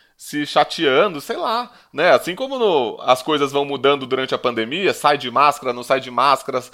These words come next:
pode sair, não pode sair, enfim, tudo mais, acho que vai ter que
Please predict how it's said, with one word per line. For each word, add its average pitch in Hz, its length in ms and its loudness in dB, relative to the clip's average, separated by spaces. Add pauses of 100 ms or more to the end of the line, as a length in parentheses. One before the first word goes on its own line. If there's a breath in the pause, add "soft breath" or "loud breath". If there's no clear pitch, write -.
(220 loud breath)
pode 143 260 2
sair, 143 380 0
não 135 100 -6
pode 135 220 0
sair, 143 460 -2
enfim, 127 260 -12
tudo 120 200 -12
mais, 185 360 0 (840 soft breath)
acho 180 180 0
que 214 60 -14
vai 226 120 0
ter 233 140 -2
que 254 160 -14